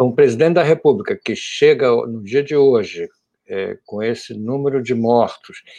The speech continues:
ele devia tá vestido com aquele jaleco do sus, viajando o Brasil, mesmo que fosse, mesmo que ele estivesse mentindo, mesmo que fosse falso,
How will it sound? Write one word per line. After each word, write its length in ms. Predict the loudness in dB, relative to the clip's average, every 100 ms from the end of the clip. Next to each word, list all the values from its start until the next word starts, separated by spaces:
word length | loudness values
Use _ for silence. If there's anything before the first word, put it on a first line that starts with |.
| -20 -4
ele 220 | 0 0 0
devia 380 | -2 0 2
tá 320 | 0 0 2 0
vestido 640 | -4 -10 -10 -4 -2 -2
com 140 | -4 -8
aquele 680 | -10 -8 -6 -6 -8 -10 -14 _ _ _ _
jaleco 880 | -20 -12 -4 -2 0 0 0 -2 -12
do 200 | -12 -14
sus, 720 | -16 -4 0 2 0 -2 -16 _ _ _ -20 _ _ -8
viajando 640 | 0 2 2 2 2 4
o 40 | 4
Brasil, 680 | 4 4 0 0 2 2 0
mesmo 460 | 0 2 2 -2
que 140 | -6 -10
fosse, 500 | -4 -4 -4 -12 -18
mesmo 560 | -12 -4 0 0 2 0
que 120 | -2
ele 60 | -2
estivesse 380 | 2 2 2 0
mentindo, 680 | 0 -2 -8 -10 -12 -14 -12
mesmo 400 | -2 -2 -2 -8
que 120 | -4
fosse 340 | -2 -2 -6
falso, 760 | -2 2 2 0 -4 -18 -20